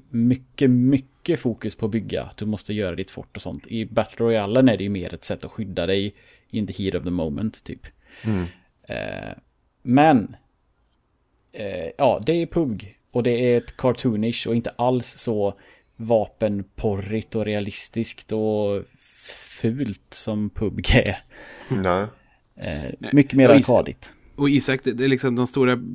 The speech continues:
Speaker 3: plussen för mig är att det finns på P S fyra, för jag kan inte spela pub på min dator. Och pub kommer inte komma till min konsol,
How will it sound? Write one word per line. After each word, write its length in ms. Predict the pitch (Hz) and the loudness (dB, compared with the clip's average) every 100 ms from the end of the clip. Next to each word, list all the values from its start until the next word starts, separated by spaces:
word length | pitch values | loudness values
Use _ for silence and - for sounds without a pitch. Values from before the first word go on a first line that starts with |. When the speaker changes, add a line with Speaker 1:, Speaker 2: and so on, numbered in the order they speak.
| 117 - | -12 -6
Speaker 3:
plussen 340 | 135 123 123 | -4 -2 -4
för 120 | - | 0
mig 300 | 127 120 131 | 2 4 2
är 240 | 101 90 - - - - _ | -2 -8 -10 -16 -20 -20 _
att 100 | - | -8
det 80 | 98 | -2
finns 200 | 143 147 | -2 -2
på 80 | 147 | -2
P 140 | 151 | -2
S 140 | 123 | -2
fyra, 260 | 123 123 175 - | -2 -4 -6 -10
för 120 | - | -8
jag 180 | 101 - | -8 -6
kan 120 | 110 | -6
inte 120 | 110 | -6
spela 300 | - 101 98 | -6 -6 -6
pub 220 | - - - | -6 -8 -6
på 80 | 120 | -4
min 140 | 113 | -4
dator. 380 | 107 101 - 190 - _ _ | -4 -6 -8 -10 -12 _ _
Och 100 | - | -12
pub 100 | - | -10
kommer 260 | - - 101 | -8 -8 -6
inte 180 | 98 - | -6 -6
komma 260 | 113 98 | -4 -4
till 160 | 101 101 | -6 -8
min 180 | 101 98 | -6 -6
konsol, 440 | 98 98 139 196 | -8 -4 -4 -4